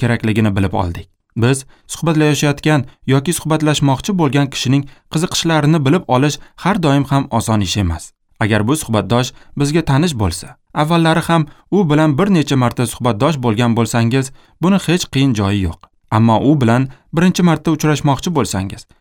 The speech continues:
bu qiyin masala. Uni tanigan, bilgan kishilar bilan uning qiziqishlari haqida suhbatlashish ham biroz qiyin. Chunki dabdurustdan uning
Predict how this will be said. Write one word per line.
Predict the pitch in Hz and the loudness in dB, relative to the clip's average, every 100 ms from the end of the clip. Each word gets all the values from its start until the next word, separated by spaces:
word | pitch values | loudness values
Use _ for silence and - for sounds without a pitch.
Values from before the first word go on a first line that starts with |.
| - | -4
bu | 160 175 | -2 0
qiyin | 117 113 | 2 2
masala. | 98 - 87 90 - _ | 2 -2 -6 -10 -18 _
Uni | 120 127 | 0 0
tanigan, | 131 120 117 120 98 90 _ - | 0 0 2 0 -2 -6 _ 0
bilgan | 143 147 190 | 2 2 0
kishilar | - 160 170 156 | -2 -2 0 2
bilan | 160 165 | 0 2
uning | 135 190 | 2 0
qiziqishlari | 190 139 - - 127 123 | 0 -4 -4 -4 -4 -2
haqida | 120 123 117 123 - - | -4 -2 -2 -2 -6 -16
suhbatlashish | - 160 151 143 131 - | -4 -2 0 -2 -2 0
ham | 151 131 | 0 2
biroz | 117 107 | 0 0
qiyin. | - 95 85 - _ - | -4 -6 -6 -10 _ -2
Chunki | 139 131 147 143 - _ | 0 2 2 2 -4 _
dabdurustdan | 113 135 135 143 135 - 170 | -2 0 2 2 0 0 0
uning | 185 143 170 | 2 4 4